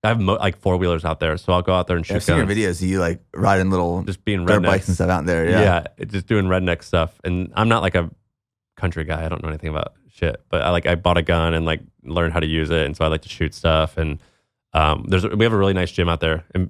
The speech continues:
Speaker 1: it says just the bare minimum, but it's awesome 'cause it's huge and we could pull up the garage and, like, see the sunset. And so it's really fun. Um, are you thinking about getting into Airbnbs?
Speaker 2: No. I, I, at, at one point I did, but, like,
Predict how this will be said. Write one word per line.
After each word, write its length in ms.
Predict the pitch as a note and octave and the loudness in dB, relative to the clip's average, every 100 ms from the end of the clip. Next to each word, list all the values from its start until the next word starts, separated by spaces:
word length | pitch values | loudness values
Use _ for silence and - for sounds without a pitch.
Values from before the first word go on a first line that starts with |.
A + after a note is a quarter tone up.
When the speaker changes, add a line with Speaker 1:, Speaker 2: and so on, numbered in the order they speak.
| - | -2
Speaker 1:
it 140 | G2+ | -2
says 300 | - F#2+ E2 | 2 2 0
just 220 | - G2+ | -4 -2
the 60 | F#2+ | 0
bare 160 | F#2 F2 | 0 0
minimum, 380 | E2+ E2 D#2+ D#2 | 0 -2 -4 -4
but 80 | E2 | -6
it's 80 | - | 0
awesome 320 | E2+ E2 F2 | 0 0 -6
'cause 100 | E2+ | -6
it's 160 | E2 - | -6 -6
huge 360 | F#2 F2+ F2 | -2 0 -2
and 160 | D#2+ D#2 | -8 -8
we 60 | |
could 120 | E2+ - | -8 -2
pull 140 | G2 | 0
up 100 | E2+ | 0
the 60 | - | 0
garage 340 | E2+ D#2+ E2+ | 2 2 0
and, 80 | E2+ | -4
like, 120 | D#2+ | -6
see 100 | - | -4
the 80 | E2 | -6
sunset. 560 | - F2 E2 F2 - - | -2 -2 0 -2 -2 -6
And 100 | F2+ | -10
so 80 | E2+ | -8
it's 100 | E2+ | -4
really 160 | E2+ | -4
fun. 320 | D2+ E2+ D#2 - _ _ _ _ | -4 -4 -4 -8 _ _ _ _
Um, 200 | F2 E2 | 0 0
are 60 | E2 | 2
you 60 | F#2+ | 2
thinking 140 | G2+ | 4
about 120 | F#2 | 2
getting 200 | G2 F#2+ | 2 0
into 140 | F#2 D#2+ | 0 2
Airbnbs? 680 | F2+ F2+ F2 F2 F#2 - _ _ - | 2 2 0 0 -2 -6 _ _ -12
Speaker 2:
No. 320 | F2 E2 E2 _ _ _ _ | -6 -6 -8 _ _ _ _
I, 100 | G#2 | -4
I, 200 | F#2+ G2 - | -2 -2 -2
at, 240 | G#2+ G2+ A2+ | -4 -2 2
at 60 | |
one 180 | A#2 C3 | 2 2
point 200 | C#3+ B2+ | 2 0
I 60 | G2 | 2
did, 380 | G2+ A2+ B2 - _ _ _ _ _ _ _ _ _ _ | 2 2 0 -6 _ _ _ _ _ _ _ _ _ _
but, 120 | A2+ A2 | 0 0
like, 280 | G#2 - | 0 -6